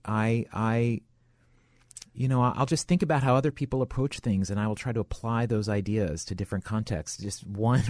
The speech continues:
one silly example. Uh, but when I started writing the book, I was immediately hit with, like, a, a wave of imposter syndrome. I remember lying on the couch complaining to my wife about how I can't do it, I can't do it. Who am I to write this book?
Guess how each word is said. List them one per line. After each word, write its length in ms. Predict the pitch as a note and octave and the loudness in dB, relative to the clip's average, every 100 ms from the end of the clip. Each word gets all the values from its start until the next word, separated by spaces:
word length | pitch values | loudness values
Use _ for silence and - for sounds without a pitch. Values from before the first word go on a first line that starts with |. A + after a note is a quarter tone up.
| C3+ | 4
one 260 | B2+ D3 | 6 6
silly 340 | D3 E3+ E3 D3+ | 6 4 6 4
example. 520 | C3 C3+ B2+ B2+ A#2+ - - - - | 4 0 4 2 2 -6 -20 -18 -4
Uh, 300 | - B2 B2 | 2 6 6
but 80 | A#2 | 6
when 100 | C#3 | 6
I 60 | C3+ | 4
started 320 | A#2+ F3 G3 | 4 4 6
writing 280 | D3 B2 B2 | 6 6 4
the 60 | A2 | 4
book, 340 | A2+ A2+ - | 4 4 2
I 300 | - A2+ A2 G#2 | 0 4 4 2
was 200 | - G#2+ | -2 0
immediately 400 | A2 B2+ C3 A2 | 2 4 4 4
hit 220 | G2+ A2+ | 2 0
with, 200 | F#2+ G2 | 0 -2
like, 240 | G2 F#2 - _ - | 0 -2 -4 _ -6
a, 140 | G#2+ - | -6 -2
a 60 | |
wave 300 | G2 G#2 G#2+ | 2 4 4
of 100 | G2+ | 2
imposter 440 | G2+ G2 G2 F#2+ G2+ | -2 0 -2 -2 -4
syndrome. 560 | - F#2 F#2+ F#2 F2+ | 0 0 2 2 2
I 60 | F2+ | 2
remember 360 | G2+ G2 G2 - - - - | 2 2 0 -2 -16 -20 -2
lying 300 | G#2 A2 A2 | 2 4 4
on 80 | G2+ | 2
the 80 | |
couch 400 | G2+ G#2+ G2 G2 | 0 0 2 0
complaining 380 | - F#2+ G#2 G#2 | -4 -2 2 0
to 100 | G2+ | 2
my 100 | G2+ | 0
wife 280 | F#2 F#2 F#2 | 2 2 0
about 200 | F2 E2+ | 0 -2
how 120 | F#2 | 0
I 80 | F2 | -2
can't 300 | - G2+ F2 | -2 -2 -2
do 160 | D#2+ D#2+ | -2 -2
it, 160 | D#2+ | -2
I 60 | D#2+ | -4
can't 260 | - F#2 F2+ | -6 -6 -4
do 160 | D#2 | -4
it. 200 | E2 D#2 | -4 -4
Who 120 | G#2 B2+ | 2 4
am 100 | G#2+ | 4
I 240 | F2+ F#2 | 2 -2
to 120 | F2 | -4
write 240 | E2+ E2+ - | -4 -6 -6
this 160 | D#2 | -10
book? 320 | - D2 D2 | -8 -8 -10